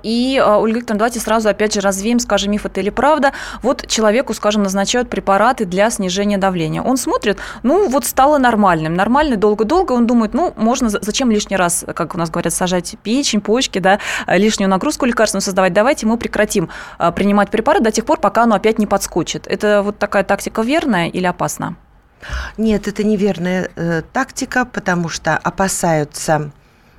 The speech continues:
Speaker 2: конечно, поб-, у каждого препарата побочные действия есть. Чем выше доза препарата, тем больше выраженность побочных действий. Но сейчас, э,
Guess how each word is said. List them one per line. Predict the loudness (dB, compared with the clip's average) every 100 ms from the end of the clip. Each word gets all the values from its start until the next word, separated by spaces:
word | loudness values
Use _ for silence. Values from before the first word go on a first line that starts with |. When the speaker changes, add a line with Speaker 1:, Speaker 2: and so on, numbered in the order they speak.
| -20 -20 -4
Speaker 2:
конечно, | 0 0 -2 -2
поб-, | -2 0
у | -4 -4
каждого | -2 -2 -2 -2 -2
препарата | -4 -2 0 0 0 -4 -4 _
побочные | -2 0 -2 -2 -2
действия | 0 -2 -4 -4 -2 -2
есть. | -4
Чем | -4 -4 -2
выше | -2 -2
доза | 0 0 0
препарата, | -4 -6 -2 0 0 -2
тем | -4 -2 -2 0
больше | 2 2 -2 -4 -4 -4 -8 -14 -10
выраженность | -2 0 0 0 -4 -2
побочных | -2 -2 -6 -6 -4
действий. | -2 -4 -4 -6 -6 -16 -6
Но | 0 2 0 -4 -20 _ -18 -14 -12 -12 -14
сейчас, | -10 -6 -2 -2 -2 -6 -2
э, | 0 0